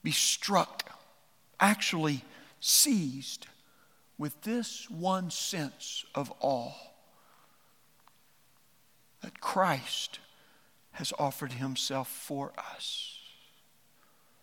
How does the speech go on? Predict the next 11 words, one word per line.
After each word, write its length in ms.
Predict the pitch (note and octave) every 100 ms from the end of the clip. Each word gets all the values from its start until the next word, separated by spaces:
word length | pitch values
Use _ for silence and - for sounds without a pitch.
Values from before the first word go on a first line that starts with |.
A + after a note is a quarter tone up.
| _ _ _ _ _ _ -
For 480 | - - D3 D3 -
us. 560 | C#3 C3 - - - - - _ - - - - - - _
Friends, 600 | - G#3 F#3+ - - - - - - _ _ _ _ _ _ _ _ _ _ _ -
this 300 | D#3+ G3 A#3
reality 560 | G#3 A3 F#3 F#3+ G3 F3+
that 240 | D#3 C3+
we 180 | D#3+ F#3
will 160 | F#3+ D#3
give 320 | C3 E3 D#3
an 80 | D3+
account 840 | C#3 - - C#3+ C3+ - - -